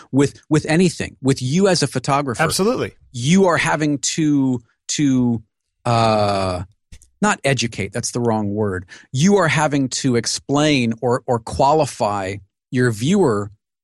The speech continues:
Speaker 1: to a certain extent to what you're trying to do.
Speaker 2: Sure. But, but I think that there's also an opportunity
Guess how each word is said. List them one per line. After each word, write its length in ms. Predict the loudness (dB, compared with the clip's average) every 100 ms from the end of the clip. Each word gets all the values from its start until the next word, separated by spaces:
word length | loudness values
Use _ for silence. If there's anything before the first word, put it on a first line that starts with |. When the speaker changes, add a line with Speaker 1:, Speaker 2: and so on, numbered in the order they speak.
| -4
Speaker 1:
to 140 | 0
a 40 | 0
certain 280 | 0 -2
extent 460 | -4 -4 -2 -2 -4 _ _ -4
to 80 | 0
what 220 | 2 2
you're 80 | 0
trying 400 | -2 -2 -2 -2
to 60 | -4
do. 320 | -6 -8 -8 -8
Speaker 2:
Sure. 340 | -4 -2 -4 _ _ _
But, 320 | -4 -4 -2
but 100 | 0
I 120 | 2 0
think 260 | 0 -2
that 160 | -2 0
there's 260 | 0 2
also 420 | 0 -2 0 -2 -2
an 80 |
opportunity 1000 | -2 -4 -6 -4 -4 -2 -2 -2 -4 -8